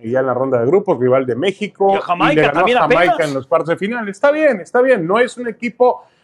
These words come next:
Speaker 1: a ver, no es un equipo que realmente muestre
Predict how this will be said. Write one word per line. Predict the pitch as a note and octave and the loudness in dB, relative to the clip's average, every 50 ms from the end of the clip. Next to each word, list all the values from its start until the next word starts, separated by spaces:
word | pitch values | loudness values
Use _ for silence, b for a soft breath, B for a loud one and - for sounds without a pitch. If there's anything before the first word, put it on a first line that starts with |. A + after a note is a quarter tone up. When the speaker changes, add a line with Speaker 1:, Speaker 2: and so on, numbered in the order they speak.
| b | b
Speaker 1:
a | - E3+ | -2 2
ver, | F#3 G3+ G3 F3+ | 2 4 2 2
no | E3+ F3 F#3+ | 2 2 2
es | A3+ A#3+ A#3 - A3+ | 2 2 2 0 0
un | A#3 A#3 | 0 0
equipo | G#3 - - G#3 G#3+ - - A#3 A#3+ A#3+ A3+ A#3 | 0 -2 -2 -4 -6 -2 0 2 2 2 0 0
que | - F#3+ | 0 0
realmente | F3 D#3+ F3+ F#3 F#3 F#3 G3 G3 G3 F#3+ F3+ | 0 2 0 -2 0 0 -4 -2 -2 -2 -2
muestre | E3+ E3 F#3 G3+ F#3+ - - G3+ G#3 G#3 G3+ b | 0 0 0 0 0 -2 -2 0 0 0 -2 b